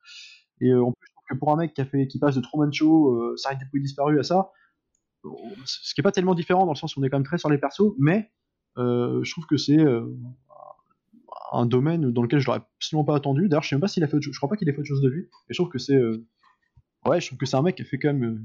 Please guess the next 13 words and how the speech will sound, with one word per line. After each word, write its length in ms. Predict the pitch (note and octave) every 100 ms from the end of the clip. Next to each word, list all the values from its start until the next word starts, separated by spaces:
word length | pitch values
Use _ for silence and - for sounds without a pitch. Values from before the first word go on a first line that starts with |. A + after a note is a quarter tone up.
| - -
sacré, 380 | - C#3 -
très, 200 | C3+ C3+ B2
sacré 280 | D#3+ -
bon 100 | A#2+ C3+
film, 140 | D3
quand 100 | A2+
même. 100 | G#2+
Enfin, 200 | - A2+
honnêtement, 440 | A#2+ B2+ F#3 B2+ A#2
euh, 100 | A2+
Peter 160 | - B2 C3+
Weir, 160 | F3
euh. 140 | A#2+